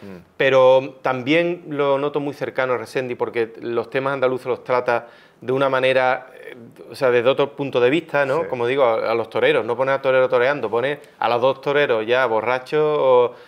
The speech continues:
Speaker 2: eh, sentados ahí fumándose el pitillo, como diciendo, "Esto también forma
Speaker 1: Es,
Speaker 2: parte
Speaker 1: sí,
Speaker 2: del
Speaker 1: sí, sí,
Speaker 2: mundo
Speaker 1: sí.
Speaker 2: del",
Speaker 1: Es como
Speaker 2: ¿no?
Speaker 1: esa crudeza, pero al mismo tiempo con, con un cariño y con cierta incluso ternura.
Speaker 2: También,
Speaker 1: Ahí,
Speaker 2: sí,
Speaker 1: ahí,
Speaker 2: sí.
Speaker 1: ahí, ahí.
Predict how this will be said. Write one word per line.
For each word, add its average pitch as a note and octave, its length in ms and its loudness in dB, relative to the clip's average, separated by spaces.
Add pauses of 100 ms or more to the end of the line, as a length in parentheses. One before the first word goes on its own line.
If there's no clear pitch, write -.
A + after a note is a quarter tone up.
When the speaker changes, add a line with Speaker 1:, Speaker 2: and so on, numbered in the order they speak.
(160)
Speaker 2:
eh, B2+ 360 2
sentados C3 480 0
ahí C3+ 180 2
fumándose C3 460 -4
el C3 100 -4
pitillo, C#3+ 460 -6
como C#3 140 -6
diciendo, G#2+ 400 -4
"Esto C3 260 -4
también C3 340 -2
forma A#2+ 260 -2
Speaker 1:
Es, A#2 60 -2
Speaker 2:
parte B2 240 -2
Speaker 1:
sí, A2+ 60 2
Speaker 2:
del A2+ 100 0
Speaker 1:
sí, A#2+ 60 -4
sí, B2+ 40 -2
Speaker 2:
mundo B2+ 200 2
Speaker 1:
sí. B2 80 6
Speaker 2:
del", A#2+ 160 0
Speaker 1:
Es C3 160 -6
como D#3 320 0 (160)
Speaker 2:
¿no? B2+ 260 -4
Speaker 1:
esa E3 240 -4
crudeza, E3+ 480 2
pero E3+ 140 0
al C3+ 60 -2
mismo D#3+ 260 -2
tiempo E3 400 2
con, C3 260 -6
con B2+ 180 -4
un C#3+ 220 -4
cariño C#3 540 0
y B2+ 160 -6
con A#2+ 260 -6
cierta C#3 320 -2
incluso C3+ 560 -2
ternura. A#2+ 680 0
Speaker 2:
También, A2+ 360 0
Speaker 1:
Ahí, A#2 80 0
Speaker 2:
sí, B2+ 100 -4
Speaker 1:
ahí, A2+ 160 -4
Speaker 2:
sí. - 60 -4
Speaker 1:
ahí, A2+ 180 -8
ahí. G#2+ 280 -8